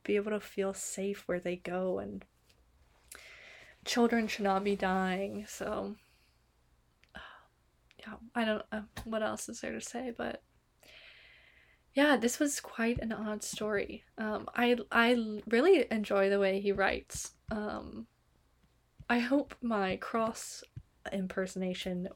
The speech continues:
was not horrible. Um, but yeah, I didn't,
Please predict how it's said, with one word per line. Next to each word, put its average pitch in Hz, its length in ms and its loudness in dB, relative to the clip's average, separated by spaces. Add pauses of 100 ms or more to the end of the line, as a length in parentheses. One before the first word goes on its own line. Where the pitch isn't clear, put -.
(100)
was 214 240 -4
not 220 460 -6
horrible. 240 800 0 (720)
Um, 226 480 -8 (920)
but - 380 -6 (1040)
yeah, 208 300 0
I 247 80 -2
didn't, 294 320 -2